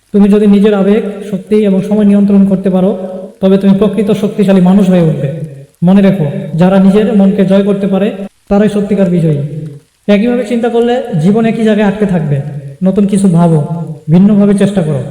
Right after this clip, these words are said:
সৃজনশীলতা নতুন সম্ভাবনার দরজা খোলে। ব্যর্থতাকে ভয় পাওয়ার কোনো কারণ নেই। ব্যর্থতা আসলে শেখার সুযোগ। প্রতিটি ব্যর্থতা তোমাকে শক্ত করে,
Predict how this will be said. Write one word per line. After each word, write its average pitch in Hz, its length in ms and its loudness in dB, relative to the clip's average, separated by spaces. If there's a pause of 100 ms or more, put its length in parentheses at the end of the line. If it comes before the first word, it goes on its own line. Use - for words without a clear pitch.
(160)
সৃজনশীলতা 202 600 2 (240)
নতুন 196 180 0
সম্ভাবনার 190 480 0
দরজা 170 260 0
খোলে। 151 200 -2 (640)
ব্যর্থতাকে 196 440 0
ভয় 190 200 2
পাওয়ার 202 220 0
কোনো 196 160 4
কারণ 180 240 0
নেই। 151 100 -2 (500)
ব্যর্থতা 190 360 0
আসলে 202 320 0 (340)
শেখার 202 220 0
সুযোগ। 156 320 -2 (840)
প্রতিটি 220 300 0
ব্যর্থতা 214 340 0
তোমাকে 208 260 -2
শক্ত 196 300 -6
করে, 156 240 -4